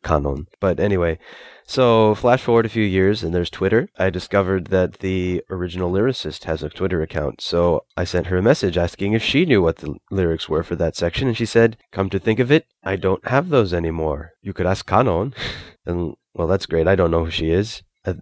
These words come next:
after that point, I think she sort of had second thoughts about, um, you know, giving contact information to a random person who was just, you know, a crazy foreign fan. So that, that became kind of a dead end. But I had another idea.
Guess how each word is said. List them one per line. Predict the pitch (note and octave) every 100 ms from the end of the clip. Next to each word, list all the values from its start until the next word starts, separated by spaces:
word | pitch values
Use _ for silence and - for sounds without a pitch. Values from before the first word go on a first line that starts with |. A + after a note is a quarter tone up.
| -
after | G2+ G2
that | F#2 F#2
point, | F#2+ C#2+ - -
I |
think | F#2 E2+
she | -
sort | E2 F2 D#2
of |
had | F2 D#2+
second | G2 F2+ E2
thoughts | F2 E2+ -
about, | F2 D#2+ -
um, | F2 E2 D#2 D2+ - -
you | F2
know, | D2 D2
giving | F#2 F2 E2 C#2 -
contact | F#2 E2 E2+ D#2
information | E2 E2+ E2+ D#2+ E2 D#2
to | E2 D2 -
a | E2+
random | E2 E2 D#2+ D2+
person | E2+ D#2+ D#2+ D2 -
who | - E2+ D#2+
was | D#2 -
just, | - D#2+ -
you | D#2+
know, | D2 - - _ -
a |
crazy | - E2+ D#2+
foreign | - D#2+ D2 D2
fan. | E2 D2+ C#2+ -
So | - G2+ G2
that, | F2 B2 A#2
that | A#2+ A2+ A2
became | F#2+ F#2+ F2
kind | F2 E2
of | D2
a |
dead | D2+ C2+
end. | C2+ - _ -
But | C#3 -
I | A2
had | B2+
another | A#2 C3+ G#2
idea. | D#2+ C#2+ G1+